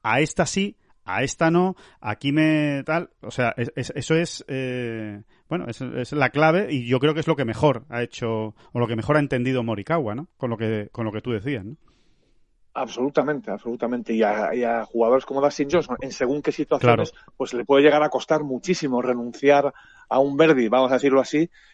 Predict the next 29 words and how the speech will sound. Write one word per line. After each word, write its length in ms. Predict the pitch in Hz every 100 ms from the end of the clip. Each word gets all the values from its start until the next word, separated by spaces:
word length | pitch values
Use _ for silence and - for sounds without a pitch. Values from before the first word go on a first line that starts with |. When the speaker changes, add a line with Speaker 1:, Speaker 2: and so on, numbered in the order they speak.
| -
Speaker 2:
eh, 220 | 123 120 117
desde 180 | 120
el 60 | 104
centro 220 | 127 117
de 60 | 95
la 60 | 87
calle, 260 | 151 110
en 40 | 87
un 60 | 123
Speaker 1:
Exacto. 220 | - 117
Speaker 2:
momento 220 | 104 92 95
dado, 160 | 87
¿no? 60 | 117
O 40 | 175 _ _ 117
Speaker 1:
Exacto. 180 | 123 120
Speaker 2:
desde 200 | 110 95
la 120 | 98
calle, 280 | 131 95 87
vamos 240 | 101 113
a 40 | 107
decirlo 240 | - 107
así. 180 | - 113
O 120 | 131
desde 220 | 127 123 143
una 280 | 160 175
posición 420 | 165 165 147 185 175
donde 280 | 156 139 147
él 80 |
siente 440 | 151 160 160 190